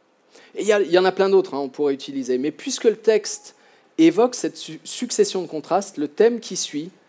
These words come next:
est un thème qui suit le même schéma. Car, et je dirais, Dieu utilise,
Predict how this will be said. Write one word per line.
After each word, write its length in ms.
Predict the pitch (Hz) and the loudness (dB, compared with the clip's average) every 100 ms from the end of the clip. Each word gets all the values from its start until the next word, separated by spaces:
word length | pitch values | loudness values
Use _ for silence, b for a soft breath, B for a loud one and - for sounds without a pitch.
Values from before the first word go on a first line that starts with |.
| b b b b _ _ _ _ _ | b b b b _ _ _ _ _
est 240 | 151 160 196 - _ _ | 2 2 2 -8 _ _
un 140 | 147 143 | -8 -6
thème 320 | - 208 214 | 2 2 2
qui 160 | 208 156 | -4 -8
suit 220 | - 180 | -6 0
le 100 | 147 | 0
même 240 | 156 185 | 0 -4
schéma. 420 | - 170 131 120 - _ _ b b b b _ | -4 -4 -4 -8 -14 _ _ b b b b _
Car, 600 | 208 226 240 240 - - _ _ _ _ _ _ _ | 4 4 2 -4 -16 -20 _ _ _ _ _ _ _
et 120 | 143 | -6
je 120 | 127 | -6
dirais, 460 | 135 156 160 175 208 - _ _ _ _ _ _ _ _ _ _ _ _ - | -2 0 2 0 -2 -10 _ _ _ _ _ _ _ _ _ _ _ _ -20
Dieu 400 | 127 180 233 208 | -4 2 2 0
utilise, 720 | - 208 202 208 143 120 | -4 -6 -4 -4 -6 -12